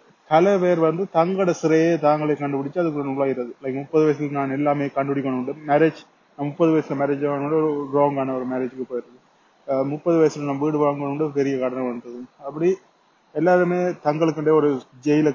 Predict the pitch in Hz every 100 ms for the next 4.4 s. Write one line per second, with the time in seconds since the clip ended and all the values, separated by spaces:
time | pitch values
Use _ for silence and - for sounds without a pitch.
0 | 139 143 135 139 139 147 _ 143 139 135
1 | 127 131 - 135 143 147 - _ 151 139
2 | 139 151 151 147 - 151 - 180 175 180
3 | 170 147 135 139 147 - 147 143 131 135
4 | 131 135 - 160